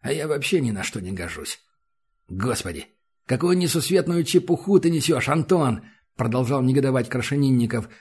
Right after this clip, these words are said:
но его перебила Оливия. «Почему не лучшей мыслью будет мне ходить с их группами собирателей? Потому что я женщина?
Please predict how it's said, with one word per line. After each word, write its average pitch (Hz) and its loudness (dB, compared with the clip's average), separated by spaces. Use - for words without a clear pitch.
но 123 2
его 139 2
перебила 147 0
Оливия. 127 2
«Почему 170 0
не 165 0
лучшей 143 -2
мыслью 143 -2
будет 143 -2
мне 143 0
ходить 131 -6
с - -6
их 135 -4
группами 135 -2
собирателей? 107 -4
Потому 143 0
что 151 -2
я 147 2
женщина? 135 2